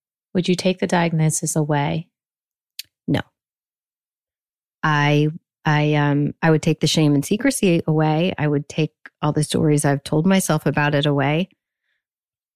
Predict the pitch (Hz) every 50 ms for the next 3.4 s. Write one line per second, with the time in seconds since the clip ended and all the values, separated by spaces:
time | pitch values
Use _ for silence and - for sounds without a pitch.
0 | _ _ - 180 175 180 180 190 202 233 233 226 226 220 208 226 214 - 180 175
1 | 165 160 147 151 156 - - 165 156 147 143 - - 160 156 151 - - 147 147
2 | - 127 147 160 180 214 254 285 285 - _ _ - 156 151 147 151 156 160 156
3 | 165 160 156 151 151 160 156